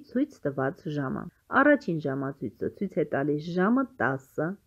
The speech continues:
երկրորդը տասն անց տասնհինգ, երրորդը, երրորդը ժամը տասնմեկը, չորրորդը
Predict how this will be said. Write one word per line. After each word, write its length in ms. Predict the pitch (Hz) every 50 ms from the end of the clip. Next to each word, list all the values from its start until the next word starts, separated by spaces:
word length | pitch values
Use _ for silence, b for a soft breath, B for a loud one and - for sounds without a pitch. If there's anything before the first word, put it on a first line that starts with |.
| _ -
երկրորդը 600 | 196 202 220 220 247 269 302 294 294 - - - -
տասն 400 | - 233 254 262 262 - - 135
անց 220 | 139 143 143 -
տասնհինգ, 800 | _ - 175 214 208 - - 175 151 135 147 139 143 143 160 185 - _ _ _ _ _ _ _ _ _ _ -
երրորդը, 640 | 190 185 208 233 240 302 330 330 - - - 135 - - 180 - _ _ _ _ _ - -
երրորդը 600 | 185 185 214 240 240 302 320 311 - - 143 98 - - _ _ _ -
ժամը 340 | 185 190 226 247 233 175 127
տասնմեկը, 880 | - - 123 151 - - - 135 135 135 80 110 127 - - 180 196 233 247 - _ _ _ _ _ _ _ _ -
չորրորդը 560 | - 240 240 247 294 - - - - 160 104